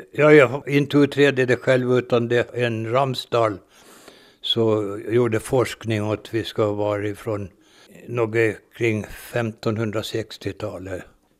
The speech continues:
Det var då som Gustav Vasa kom och inrättade, eh, Haga gård. Och då fick vi flytta därifrån, eller mina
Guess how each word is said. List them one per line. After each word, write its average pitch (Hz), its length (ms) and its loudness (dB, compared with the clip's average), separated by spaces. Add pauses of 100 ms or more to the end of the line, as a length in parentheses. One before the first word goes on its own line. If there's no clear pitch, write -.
Det 113 100 -4
var 117 220 2
då 123 260 -2
som 120 520 -4 (140)
Gustav 123 420 0
Vasa 131 380 2
kom 120 300 0
och 117 80 4 (460)
inrättade, 113 840 -4 (840)
eh, 110 200 -4
Haga 120 380 0
gård. 110 460 0 (640)
Och 113 180 -10
då 120 220 0 (340)
fick 123 180 0
vi 123 80 2
flytta 123 460 0
därifrån, 110 760 -2 (280)
eller 123 180 2
mina 110 400 2